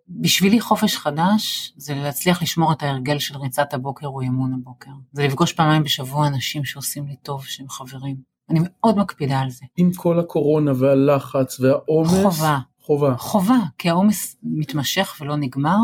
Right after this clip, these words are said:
Speaker 1: ואנחנו הולכים להיכנס למערבולת החורף, הוא הולך לעלות, אבל חובתי גם כהורה או כמנהל,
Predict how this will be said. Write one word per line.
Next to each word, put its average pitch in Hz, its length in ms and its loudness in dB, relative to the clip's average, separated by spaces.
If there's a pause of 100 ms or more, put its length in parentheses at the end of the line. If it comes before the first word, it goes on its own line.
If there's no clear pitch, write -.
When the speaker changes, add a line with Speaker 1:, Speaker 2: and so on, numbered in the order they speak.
(540)
Speaker 1:
ואנחנו 131 360 -2
הולכים 151 280 0
להיכנס 147 380 0
למערבולת 135 560 2
החורף, 156 520 -4
הוא 127 80 -4
הולך 131 240 -6
לעלות, 143 760 0 (440)
אבל 135 160 2
חובתי 143 500 0
גם 190 280 4
כהורה 127 680 -2
או 127 200 0
כמנהל, 135 840 0